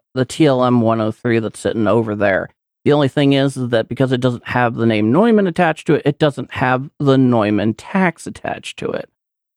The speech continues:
But for every way that matters, it really does seem as if it has improved on that classic C four one four capsule. And Austrian Audio, and I get the feeling just given how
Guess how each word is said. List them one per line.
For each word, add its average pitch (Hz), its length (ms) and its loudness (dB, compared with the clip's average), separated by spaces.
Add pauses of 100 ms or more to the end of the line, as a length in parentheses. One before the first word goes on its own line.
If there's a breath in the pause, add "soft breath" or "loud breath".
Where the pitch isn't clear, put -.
(140)
But 131 180 -2
for 156 120 0
every 202 200 2
way 226 140 4
that 170 120 0
matters, 123 400 0
it - 100 -6
really 165 200 4
does 135 200 0
seem 127 180 0
as 113 160 -2
if - 100 -4
it 117 120 0
has 117 180 -2
improved 131 720 0
on 113 320 0
that 107 280 0 (400)
classic 120 380 -4
C 123 300 0
four 127 320 -2
one 110 220 0
four 104 240 -4
capsule. 120 680 -4 (440)
And 110 520 -2 (180)
Austrian 156 480 0
Audio, 117 680 0 (180)
and 110 500 -2
I 120 220 0
get 123 260 -2
the - 80 -6
feeling 127 320 2
just 117 180 -4
given 113 240 -2
how 117 460 -2